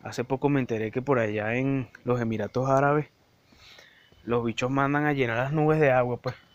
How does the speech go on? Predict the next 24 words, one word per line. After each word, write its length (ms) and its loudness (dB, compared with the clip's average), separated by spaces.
Ya 100 -10
tienen 240 -2
una 160 0
tecnología 540 -2
tan 180 0
arrecha. 460 0
No 100 -10
me 60 -4
preguntes 360 -2
cómo. 340 0
Ellos 220 -2
mismos 300 2
ocasionan 360 -2
su 120 -6
propia 240 -2
lluvia. 380 0
Porque 180 -2
como 160 0
están 200 0
metidos 320 2
en 60 2
un 80 2
desierto, 460 4
weón, 320 2